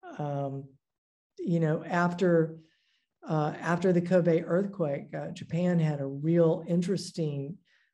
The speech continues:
push for that, that I could see talk, going to some of the response conferences, you know, "Oh, people should wear emitters and they should have this," you know, um,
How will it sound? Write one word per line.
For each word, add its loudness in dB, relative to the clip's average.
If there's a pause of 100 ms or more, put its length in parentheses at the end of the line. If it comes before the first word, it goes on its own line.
(160)
push 0 (200)
for 0
that, -2
that -4
I -2
could -6
see -2
talk, -4
going -2
to -6
some -4
of -4
the -4
response -8
conferences, -10
you -10
know, -4
"Oh, -2
people -8
should -10
wear -4 (440)
emitters -4
and -8
they -8
should -8
have -4
this," -8
you -6
know, -8 (600)
um, -10